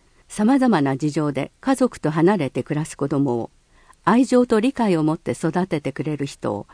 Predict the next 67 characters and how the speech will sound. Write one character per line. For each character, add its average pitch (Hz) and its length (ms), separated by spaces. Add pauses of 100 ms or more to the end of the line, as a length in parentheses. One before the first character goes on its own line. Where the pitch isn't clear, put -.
(180)
里 233 400
親 202 240
と - 240
言 120 140
い 117 40
ま 104 140
す。 - 260 (1080)
県 262 200
で 156 120
は 131 180 (320)
養 254 200
育 254 200
費 - 180
や 151 100
手 240 280
当 135 160
を 131 40
支 - 140
給 170 160
す 160 160
る 156 140
と 151 120
と 135 120
も 135 100
に、 127 180 (640)
定 254 160
期 - 120
的 240 240
な 196 160
家 170 200
庭 240 200
訪 233 160
問 131 220
を 127 140
行 - 120
い、 123 260 (480)
里 185 320
親 247 220
と 226 140
な 214 140
る 185 80
方 143 300
を 110 80
支 - 180
援 135 140
し - 80
て 113 140
い 110 100
ま 107 140
す。 - 260 (1120)
お 196 80
問 240 220
い 226 40
合 220 40
わ 240 80
せ 196 160
は 180 240
子 165 160
ど 233 100
も 233 140
支 - 180
援 190 160
課 180 220
へ 123 100
ど 117 120
う 110 60
ぞ。 - 200